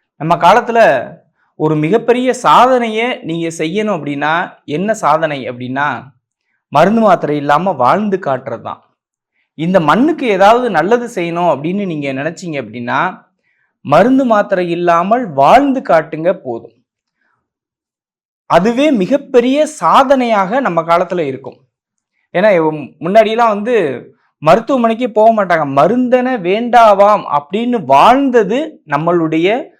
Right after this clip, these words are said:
மரபு. இந்த மண்ணில் மருந்தென வேண்டாவாம்னு வாழ்ந்து காட்டிய பெரியவர்களால் நமக்கு முன்னிறுத்தப்பட்ட ஒரு மருத்துவ முறை இருக்கு அப்படின்னா,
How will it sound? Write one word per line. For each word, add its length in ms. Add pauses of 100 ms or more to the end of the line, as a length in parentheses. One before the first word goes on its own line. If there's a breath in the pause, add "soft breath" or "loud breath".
(180)
மரபு. 520 (760)
இந்த 300
மண்ணில் 440
மருந்தென 440
வேண்டாவாம்னு 800
வாழ்ந்து 520
காட்டிய 840 (100)
பெரியவர்களால் 1040 (760)
நமக்கு 540
முன்னிறுத்தப்பட்ட 920
ஒரு 160
மருத்துவ 500
முறை 260
இருக்கு 340
அப்படின்னா, 520